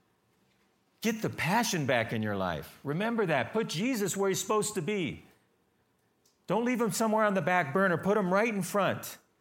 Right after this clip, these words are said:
Give him that authority. And with that authority, he says, "Therefore go." As you go through life,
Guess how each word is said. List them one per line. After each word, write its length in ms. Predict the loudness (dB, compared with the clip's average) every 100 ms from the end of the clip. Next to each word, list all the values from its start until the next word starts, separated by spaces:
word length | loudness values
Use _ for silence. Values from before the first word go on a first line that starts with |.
| _ _ -2
Give 180 | 2
him 120 | 2 4
that 180 | 4
authority. 560 | 4 2 2 2 0 -4 -8 -20 _ _ _ _ _ _ _ _ _ _ _ _ _ _ _ _ _ _ _ _ -2
And 120 | 2
with 180 | 2 4
that 220 | 4 6
authority, 500 | 4 4 4 4 2
he 120 | 2
says, 360 | 2 0 0 0
"Therefore 840 | 0 2 2 0 -2 0 2 0
go." 600 | -2 -2 2 2 2 0 0
As 400 | 2 2 2 0
you 160 | -2
go 460 | -2 0 2 2 2
through 500 | -2 0 0 0 0
life, 520 | 2 4 4 2 -4